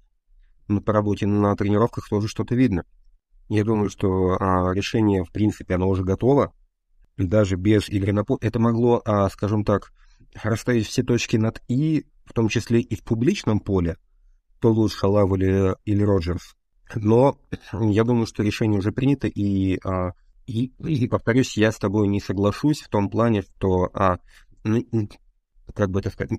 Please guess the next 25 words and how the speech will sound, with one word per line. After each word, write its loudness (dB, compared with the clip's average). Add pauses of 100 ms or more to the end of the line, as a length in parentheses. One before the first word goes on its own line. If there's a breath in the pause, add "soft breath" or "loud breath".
не 4
потому, 0
что -2
я 4
там 0
хейтер 0
или 0
не 0
хейтер, -2
а -6
потому, -2
что -4
я 2
считаю, -2
что -8
нужно -2
придерживаться -2
определенного 0
вектора, 0
потому -6
что -4
если -4
ты -6
будешь -4
менять, 0